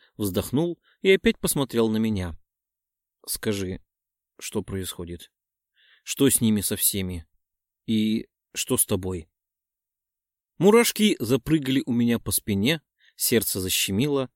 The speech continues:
а рука вмиг похолодела. Что, чёрт возьми, я такое слышу?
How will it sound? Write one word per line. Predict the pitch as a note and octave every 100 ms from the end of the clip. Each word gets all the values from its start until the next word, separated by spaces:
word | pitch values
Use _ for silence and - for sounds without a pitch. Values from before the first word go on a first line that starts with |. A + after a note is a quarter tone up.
| _ _
а | F3
рука | F#3 G#3+ G#3
вмиг | C#3 A#2+ C3 - -
похолодела. | A2+ - A2+ G#2+ G2 F2+ F2 D#2+ _ _ _ _ _ _ _ _ _ _ _
Что, | - - - _ - B2
чёрт | C3+ - - A#2+ -
возьми, | G2 G#2 F#2+ G2 G#2+
я | C#3 A2 G#2
такое | G#2 - - G#2+ G#2
слышу? | G2 - F#2+ G2+ - - - G2 F#2+